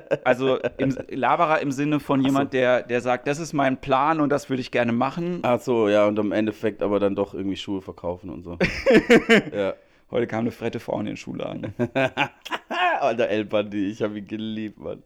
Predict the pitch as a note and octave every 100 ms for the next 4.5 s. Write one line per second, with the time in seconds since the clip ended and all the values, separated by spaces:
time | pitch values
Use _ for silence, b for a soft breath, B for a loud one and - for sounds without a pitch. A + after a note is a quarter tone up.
0 | _ - - B2 B2 B2 A#2+ F2+ A2 F3
1 | F3 D#3 - - B2+ B2 A#2+ - A#2 A#2
2 | A2+ A#2+ - B2 A#2 A#2+ A2+ A2+ A2+ B
3 | B B B B B2 A#2+ G#2+ B2+ D3 C3+
4 | A#2+ A#2 A2+ A#2